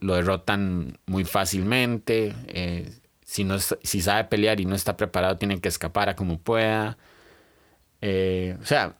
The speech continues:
en realidad es un juego bastante difícil, eh, y es de ese tipo de juegos que,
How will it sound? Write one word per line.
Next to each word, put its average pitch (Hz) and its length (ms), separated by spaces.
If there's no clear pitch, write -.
en 113 120
realidad 110 260
es 139 100
un 156 80
juego 151 200
bastante 123 460
difícil, 139 640
eh, 104 600
y 123 220
es 139 200
de 156 80
ese 147 160
tipo 147 260
de 135 60
juegos 135 320
que, 95 360